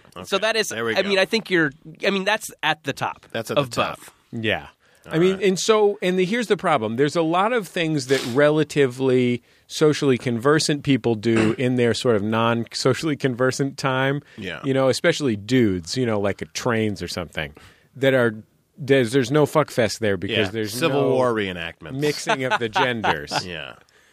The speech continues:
Speaker 3: So what is the thing?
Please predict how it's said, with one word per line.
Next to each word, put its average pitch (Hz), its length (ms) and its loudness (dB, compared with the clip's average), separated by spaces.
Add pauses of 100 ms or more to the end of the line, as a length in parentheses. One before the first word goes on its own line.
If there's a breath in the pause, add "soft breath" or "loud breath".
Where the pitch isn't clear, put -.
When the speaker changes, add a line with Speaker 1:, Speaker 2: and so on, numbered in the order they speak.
(1080 soft breath)
Speaker 3:
So 156 220 2
what 185 300 2
is 175 220 -2
the 160 100 -2
thing? 120 680 -2